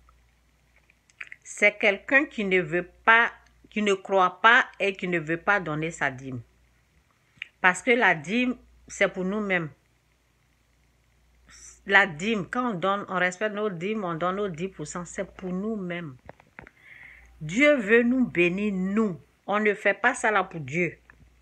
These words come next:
Dieu qui est Dieu là, qu'est-ce qu'il a besoin de nous ?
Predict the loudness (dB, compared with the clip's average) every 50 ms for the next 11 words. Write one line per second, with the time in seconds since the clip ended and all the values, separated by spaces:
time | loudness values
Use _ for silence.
0 | -14 -12 -12 -10 -8 -2 2 4 6 6 6 4 2 2 2 4 4 4 2 0
1 | -4 -2 2 4 4 4 4 4 0 0 -2 -6 -12 _ _ _ _ _ _ _
2 | _ _ _ _ _ _ _ _ _ _ _ 4 6 6 6 6 2 0 2 4
3 | 6 6 6 6 4 0 -2 -2 0 0 0 0 0 0 -2 -2 -2 -2 -4 -4
4 | -6